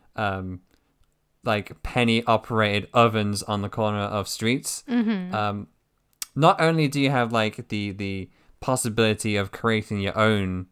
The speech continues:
Speaker 1: character for that, like, "Oh, I'm Jenny Waffle," um, but also, like,
Speaker 2: Well, no, they were all called Penny.
Speaker 1: Oh, like, Penny Waffle, Pen-, y-, you know what I mean. Um,
Speaker 2: Yeah.
Speaker 1: you know, you could be Penny Slushy.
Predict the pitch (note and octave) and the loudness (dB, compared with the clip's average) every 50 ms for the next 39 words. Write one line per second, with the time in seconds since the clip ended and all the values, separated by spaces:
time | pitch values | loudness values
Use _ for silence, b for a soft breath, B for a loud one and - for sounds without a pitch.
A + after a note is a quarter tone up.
0 | _ _ _ _ _ - _ - - A2+ A2 G#2+ A2 A2 - - F#2+ F2 - - | _ _ _ _ _ -20 _ -8 -4 -2 0 0 -2 -4 -6 -8 -8 -8 -4 -2
1 | C3 C3+ A2+ E2+ F2 F#2 F#2+ - G2+ F#2+ F#2 F#2+ - - D3+ F3 E3+ A#2+ A2 G#2 | 0 0 0 0 -2 -2 -4 -2 -2 -2 -2 -2 -2 0 2 4 4 4 4 2
2 | G2 - A#2+ B2 B2 A#2+ A2+ A2+ A2 b b b b b b b _ _ - - | 0 -2 0 0 2 2 2 0 -2 b b b b b b b _ _ -4 -2
3 | G2 G2 A#2+ C#3 D3+ E3+ G3+ A3+ A3 - - - F2+ E2 E2+ - - _ _ _ | 0 2 2 4 4 6 6 6 4 4 0 -4 -4 -4 -6 -10 -12 _ _ _
4 | _ - A2+ A2 G#2 G2 F#2+ F#2+ F#2 F#2 G2 - b b b b b b b b | _ 2 4 6 6 6 4 2 -2 -6 -8 -12 b b b b b b b b
5 | b b b _ B2+ B2 - - E3+ G#3+ G#3+ - - F3 D#3 D#3 D3+ D#3 D#3 D#3+ | b b b _ -2 0 2 2 4 4 4 4 2 2 4 4 4 4 4 2
6 | D#3 - - _ _ _ _ _ _ _ _ _ _ _ - C#4 C#4+ D4+ D#4+ D4+ | -2 -8 -16 _ _ _ _ _ _ _ _ _ _ _ -2 -2 0 2 2 2
7 | B3+ B3 B3 B3+ C#4+ C#4+ E4 D#4+ D4+ - - D4 C#4+ C4+ G#3 - - A#3 C#4 C4+ | 4 4 2 2 4 4 4 4 4 2 2 2 2 2 2 0 4 4 4 4
8 | G#3 E3+ E3 E3+ F#3+ A3 F3 E3+ E3+ D#3+ D#3 D#3 - G3 F#3+ F3 D3+ C#3+ C#3 B2+ | 4 2 -2 -2 0 4 6 6 6 6 4 2 2 2 2 4 4 2 2 0
9 | - - C#3 A#2+ - C#3+ B2 - - F#3+ F3+ G3+ G#3+ G#3+ G#3+ G#3 D3+ G2+ E2+ - | 0 -4 -4 -2 -2 -2 -4 -4 -6 -10 -6 -2 0 2 4 4 4 4 2 -4
10 | - - - b b b b b b - A#2+ A#2 A2+ A2 A2 G#2+ C3 - _ _ | -8 -12 -14 b b b b b b 2 2 2 4 2 0 -4 -8 -12 _ _
11 | _ _ - A#3 F#3+ F3+ E3 F#3 - _ - B2 A#2+ G#2+ F#2 F2+ F#2 F#2+ C3+ - | _ _ -6 -4 -4 -4 -4 -8 -12 _ -6 -4 -4 -2 -4 -4 -6 -8 -12 -16
12 | _ _ _ _ _ _ _ _ _ - - A#2 - A#2+ A2 A2 G#2 - - - | _ _ _ _ _ _ _ _ _ -6 -6 -6 -6 -4 -4 -4 -4 -4 -8 -10
13 | - F2+ F2+ F#2 G#2 A#2+ - - - F#3+ G#3+ G3+ - - - G#2 F2+ - b | -8 -6 -4 -4 -4 -4 -4 -4 0 2 2 2 0 -2 -8 -10 -10 -10 b